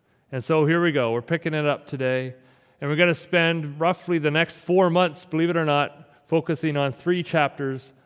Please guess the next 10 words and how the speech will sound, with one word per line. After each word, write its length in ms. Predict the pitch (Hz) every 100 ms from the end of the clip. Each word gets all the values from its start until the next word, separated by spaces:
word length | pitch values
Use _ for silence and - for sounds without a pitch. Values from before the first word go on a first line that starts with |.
| -
of 120 | 131
the 80 | 131
Gospel 420 | 131 127 - 135
of 40 |
Matthew, 380 | 123 117 110 113
beginning 400 | 104 117 127 123
in 140 | 120 117
chapter 320 | 123 117 110
five 340 | - 113 110
today. 320 | - 107 98